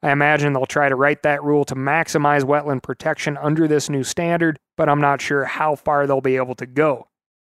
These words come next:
States will also continue to maintain permitting processes for construction on wetlands,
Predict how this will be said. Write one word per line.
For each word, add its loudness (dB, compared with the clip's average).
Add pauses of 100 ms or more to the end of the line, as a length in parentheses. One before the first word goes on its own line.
States 0
will -2
also 2
continue -2
to -8
maintain -2
permitting 0
processes -2
for 4
construction -2 (160)
on 4
wetlands, 0